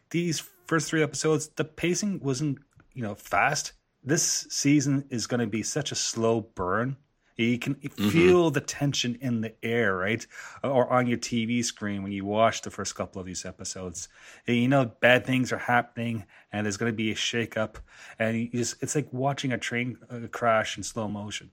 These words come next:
Speaker 1: It's like, uh, oh, especially if you read the books, you know what's gonna ha-, end up happening. But even if you didn't re-,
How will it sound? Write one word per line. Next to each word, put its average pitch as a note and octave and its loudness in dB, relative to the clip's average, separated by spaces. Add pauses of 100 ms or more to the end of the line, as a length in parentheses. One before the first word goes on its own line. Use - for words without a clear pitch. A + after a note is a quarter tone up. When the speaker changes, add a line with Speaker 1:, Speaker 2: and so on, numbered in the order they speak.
Speaker 1:
It's B2 -6
like, A2 -4
uh, A#2 -12 (200)
oh, F3+ 2 (260)
especially G3+ 4
if B2+ 0
you C#3 4
read B2+ 4
the A2 -6
books, A#2 0
you A2+ 0
know G#2 0
what's B2+ 4
gonna G#2 4
ha-, G2+ -4
end G2 -8
up - -14
happening. A#2 -4
But C#3+ -4
even G3+ 0
if - -4
you F3 0
didn't F3 -2
re-, C3+ -4